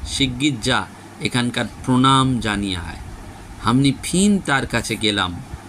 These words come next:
প্রণাম জানাতে তিনি কেঁদে ফেললেন। তার কান্না দেখে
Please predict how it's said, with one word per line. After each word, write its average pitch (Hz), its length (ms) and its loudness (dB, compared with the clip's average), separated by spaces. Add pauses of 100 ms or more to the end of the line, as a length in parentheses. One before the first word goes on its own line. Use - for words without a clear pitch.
(140)
প্রণাম 120 440 4
জানাতে 113 480 0 (380)
তিনি 110 340 2 (360)
কেঁদে 107 420 2
ফেললেন। - 400 -6 (720)
তার 131 200 2
কান্না 156 520 2
দেখে 143 380 0